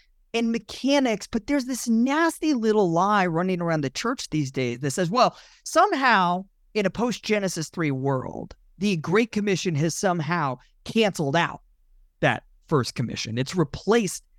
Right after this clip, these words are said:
that first commission." We see no evidence for this in God's word. Genesis nine, after Noah and family hop off of the ark, what are some of God's first words to Noah?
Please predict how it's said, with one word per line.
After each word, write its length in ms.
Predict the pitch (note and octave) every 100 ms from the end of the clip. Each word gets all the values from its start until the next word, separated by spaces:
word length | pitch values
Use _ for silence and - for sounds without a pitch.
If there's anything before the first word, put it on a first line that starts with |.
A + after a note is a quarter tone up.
| _ _ -
that 220 | C#3+ -
first 240 | D3+ B2
commission." 300 | - A#2+ A2+
We 100 | D3+
see 160 | A3 A3
no 380 | F#3+ G3+ A#3 A#3
evidence 400 | G3 E3 C#3 C3
for 140 | -
this 160 | C3+ A#2
in 100 | A#2
God's 260 | G#2 - -
word. 220 | - -
Genesis 420 | - C4 C#4 C#4 B3
nine, 300 | A#3 A#2+ - _ _ _ _ _ -
after 300 | G#3 A3+ F#3+
Noah 300 | F3+ A#3+ C4
and 80 |
family 360 | G3 B3 A#3 G3
hop 300 | E3 A3 A#3+
off 180 | A#3+ A3+
of 60 |
the 140 | A3 G3+
ark, 260 | C#3 G#2+ _ _ _
what 180 | - A3
are 100 | D4
some 200 | - C#4
of 60 | A3+
God's 220 | A#3 - -
first 260 | B3+ -
words 280 | B3 B3 -
to 80 | G#3+
Noah? 320 | G#3+ B3 E4